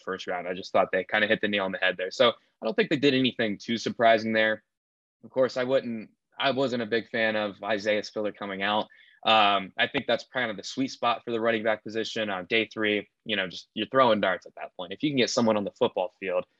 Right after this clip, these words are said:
that's, you know, that's a plus. So, I mean, even though it's an invaluable position, they kind of attacked it at the right spot. But for me, I wasn't, you know, he wasn't a player that I was too really high on. So, but, you know, at the end of the day, I thought it was a good draft for him. Nothing too surprising, kind of, you know,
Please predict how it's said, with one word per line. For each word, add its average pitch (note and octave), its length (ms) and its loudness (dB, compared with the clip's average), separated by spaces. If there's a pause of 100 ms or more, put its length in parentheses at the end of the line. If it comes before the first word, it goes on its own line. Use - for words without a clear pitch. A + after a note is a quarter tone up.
(180)
that's, A2 240 2
you A2 100 4
know, G#2 100 6
that's A2 220 4
a G2 60 -4
plus. G2 400 -2
So, G2 180 0
I G2 100 -2
mean, G2+ 140 -8
even G#2 180 -4
though G2+ 120 -2
it's - 100 -10
an G#2 80 -4
invaluable G2 480 2
position, G2+ 520 -4 (200)
they B2 100 2
kind C#3+ 220 2
of G2+ 140 2 (120)
attacked A2+ 420 0
it G#2 80 -4
at G2 120 -4
the G2+ 80 -6
right G2 220 -2
spot. G2 420 -2
But G#2+ 140 -6
for A#2+ 100 -2
me, A2+ 220 2
I G#2+ 80 4
wasn't, G#2 320 0 (320)
you A#2+ 80 0
know, A2+ 60 2
he C3+ 80 4
wasn't A2 240 2
a F#2 40 -6
player G#2 280 2
that G2 60 -2
I F#2+ 40 0
was F#2 160 -8
too G2+ 420 -4 (280)
really G#2+ 260 4
high G2 240 0
on. G2 160 -2
So, G#2+ 240 2 (320)
but, C#3 200 0
you C#3 60 -2
know, B2 100 4
at B2+ 120 4
the C#3+ 80 0
end C3 80 2
of A#2 40 0
the G#2 60 0
day, G2+ 160 4
I G#2 60 0
thought A2 120 0
it G#2 40 -2
was G2 100 -6
a G2 60 -10
good G2+ 180 -4
draft G2 340 0
for G#2 120 2
him. G2+ 80 -4
Nothing A2 240 -4
too G#2+ 160 -8
surprising, G2+ 640 0
kind G2+ 140 -4
of, - 60 -14 (280)
you G#2 140 -6
know, G2 100 -4